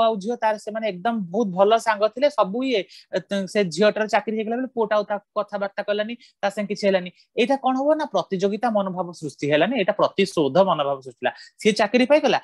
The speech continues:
ସେ ଲକ୍ଷେ ଟଙ୍କା ମାସକୁ ଦରମା ପାଇବ, ମୁଁ ତ କିଛି ହେଇପାରିଲିନି, ଗଲା ସଇଲା, ମୋର ସର୍ବନାଶ ହେଇଗଲା, ମୁଁ ଆଉ କୋଉ କୂଳକୁ ରହିପାରିବିନି, ମୋ ବାପା ପୁରା, ଆ, depression, ମା depression,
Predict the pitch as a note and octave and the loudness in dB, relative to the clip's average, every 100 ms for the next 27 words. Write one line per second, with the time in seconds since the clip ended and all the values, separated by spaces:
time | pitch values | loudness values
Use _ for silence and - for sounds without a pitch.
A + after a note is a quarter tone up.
0 | _ - G#3 G3+ - G#3 G#3+ A3 G#3+ G#3 | _ -4 0 0 0 -4 -2 -2 -2 -4
1 | A3 A3+ A#3+ C4 F#3 - _ F#3 G3 G#3 | -2 -2 -2 -4 -4 -8 _ -6 -4 -4
2 | G3+ G3+ G3+ G3+ G3 A3+ A#3 F3 E3+ E3+ | -4 0 0 2 -2 -4 -2 0 -2 -2
3 | F3+ A3 G#3 F3 E3 C#3+ D3 D#3 D#3+ F3 | -4 -4 -4 -4 -2 -2 -2 -6 -6 -6
4 | F#3 C#4+ - _ - E3 E3+ E3 E3 D#3+ | -4 -4 -8 _ -8 -2 -2 -2 0 -2
5 | - D#3 D#3 E3 D#3+ F#3 A3 C#4+ A#3+ F3+ | 0 0 0 -4 0 -2 -2 -4 -4 -2
6 | C#3 D3+ D3+ - D3+ C#3+ _ _ C#3 C#3+ | -2 -2 -4 -4 -4 -6 _ _ -10 -8
7 | C3+ D3+ F#3+ G3 C4+ A#3+ E3+ C#3 C#3 - | -4 -2 0 0 0 0 0 0 -2 -6
8 | F#3 C4+ | -6 -6